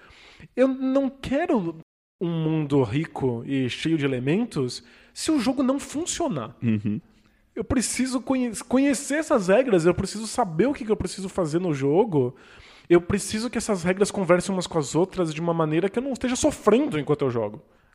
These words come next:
Speaker 1: Acho que esse é o ponto.
Speaker 2: E você acha, então, que a ausência de tema nos jogos ajuda na elegância?
Speaker 1: É, a gente tá falando de, de excesso e exceção, e eu acho que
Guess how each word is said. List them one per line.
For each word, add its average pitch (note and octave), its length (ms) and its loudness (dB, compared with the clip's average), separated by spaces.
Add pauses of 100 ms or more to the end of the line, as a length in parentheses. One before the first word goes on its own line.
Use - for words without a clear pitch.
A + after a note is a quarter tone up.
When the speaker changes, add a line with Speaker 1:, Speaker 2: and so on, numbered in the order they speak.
Speaker 1:
Acho C3 140 -8
que F#3 120 2
esse G#3+ 220 4
é A#3 40 6
o G3+ 40 4
ponto. A#2 480 -8 (240)
Speaker 2:
E - 40 -6
você G#2+ 220 0
acha, A2 200 0
então, G#2 240 0
que G2 680 -2 (120)
a G2+ 280 0
ausência G#2+ 480 2
de G2+ 140 -12
tema A2 340 0
nos G2+ 200 0
jogos G#2 340 2
ajuda A2+ 580 2
na G2 160 0
elegância? G2+ 720 -4 (380)
Speaker 1:
É, G3+ 100 6
a - 20 6
gente C#3+ 120 -2
tá F#3 60 -4
falando F#3+ 200 2
de, D3+ 160 2
de C#3+ 340 2
excesso E3 540 0
e D#3+ 40 2
exceção, C#3+ 680 -2 (500)
e D#3 140 2
eu E3 140 6
acho E3 180 -2
que F3 180 -10